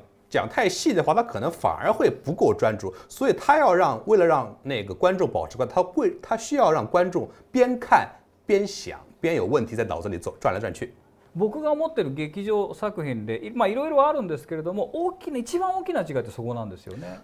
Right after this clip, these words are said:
Speaker 1: 那个导演觉得他拍电影作品、剧场版作品最大的区别，实际上是这里的。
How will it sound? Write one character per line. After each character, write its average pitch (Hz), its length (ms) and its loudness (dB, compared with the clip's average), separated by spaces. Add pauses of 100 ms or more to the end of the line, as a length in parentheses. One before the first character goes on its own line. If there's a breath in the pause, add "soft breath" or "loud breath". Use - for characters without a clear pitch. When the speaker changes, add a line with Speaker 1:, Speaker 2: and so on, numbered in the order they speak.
Speaker 1:
那 175 140 -2
个 117 60 2
导 135 180 4
演 117 120 -2
觉 107 200 -2
得 113 80 -4
他 - 220 0
拍 196 360 2
电 175 300 -2
影 87 80 -8
作 123 260 0
品、 - 180 -18
剧 190 140 -4
场 143 160 4
版 92 140 -4
作 117 140 0
品 92 120 -4
最 151 240 0
大 120 200 2
的 92 80 -4
区 - 280 -6
别， 85 240 -8
实 - 220 -14
际 90 160 -10
上 73 220 -12
是 80 180 -16
这 87 140 -8
里 76 80 -14
的。 - 80 -20